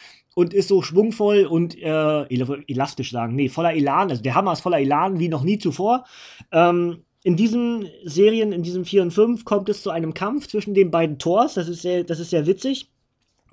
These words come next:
Ähm, natürlich will Thor seinen Hammer zurück, aber er merkt halt auch, äh, der Hammer, ähm, will ja gar nicht von der anderen weg, äh, sondern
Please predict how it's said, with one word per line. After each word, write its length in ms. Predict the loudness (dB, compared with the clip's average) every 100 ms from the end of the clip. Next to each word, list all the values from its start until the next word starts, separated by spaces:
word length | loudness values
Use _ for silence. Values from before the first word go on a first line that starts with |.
| 0
Ähm, 480 | 2 2 0 -4 -6 -14 -20 -20 -8
natürlich 420 | 4 6 6 4
will 160 | 2 2
Thor 260 | 2 2
seinen 180 | 2 0
Hammer 200 | -2 -2
zurück, 380 | -2 -2 -2 -4
aber 360 | 0 6 6 6
er 280 | 2 -2 -2
merkt 320 | -2 -2 -2
halt 180 | -6 0
auch, 360 | 2 2 0 -4
äh, 300 | -2 -2 -2
der 220 | 0 2
Hammer, 440 | 0 0 -2 -4 _ _ _ -8
ähm, 840 | -2 0 0 -2 -4 -6 -8 -12 -14 -4
will 160 | 4 6
ja 120 | 6
gar 140 | 4
nicht 160 | 0 0
von 220 | 0 2
der 160 | 2 2
anderen 440 | 2 0 0 0
weg, 340 | 0 0 -4 -6
äh, 340 | -4 -4 -4
sondern 320 | -2 -2 -4